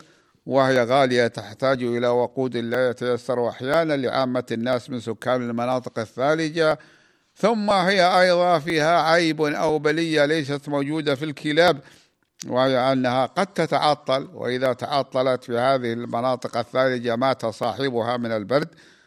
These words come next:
لأن الدم يتجمد في عروقه. أما الكلاب فإنها لا تتعطل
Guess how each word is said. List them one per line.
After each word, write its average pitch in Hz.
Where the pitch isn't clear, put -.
لأن 127
الدم 123
يتجمد 123
في 120
عروقه. 151
أما 247
الكلاب 170
فإنها 139
لا 123
تتعطل 127